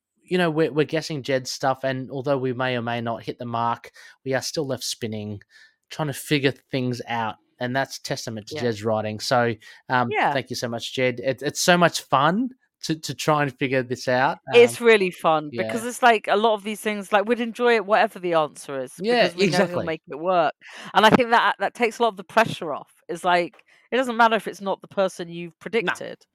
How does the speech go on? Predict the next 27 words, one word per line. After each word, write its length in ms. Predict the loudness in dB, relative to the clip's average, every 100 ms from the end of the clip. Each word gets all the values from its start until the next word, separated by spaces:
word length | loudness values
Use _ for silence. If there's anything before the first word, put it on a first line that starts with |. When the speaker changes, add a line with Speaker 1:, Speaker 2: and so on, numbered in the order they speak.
| _ _
Speaker 2:
and 100 | -8
you're 80 | -4
not 200 | -2 -2
right, 360 | 2 2 0 -8 _ _ -12
because 280 | -8 -8 -4
you 80 |
know 140 | 0 2
you'll 160 | 2
have 180 | 2 0
fun 280 | 0 -4 -4
on 120 | -8
the 60 | -10
journey. 540 | -6 -6 -6 -12 -20 _ -12
Speaker 1:
Yeah, 200 | -10 -10 0
I, 160 | 0 0 -2
I 100 | 0
Speaker 2:
And 180 | 2 2
there'll 100 | 2
be 280 | 2 -2 -2 0
a 220 | 0 0
reason. 460 | -4 -6 -8 -14 -16 -20 2
Like, 160 | 2 2
he 80 | 0
will 140 | 0
have 100 | 0
explained 500 | -4 -6 -2 -2 -2
why. 600 | -8 -8 -6 -6 -10 -14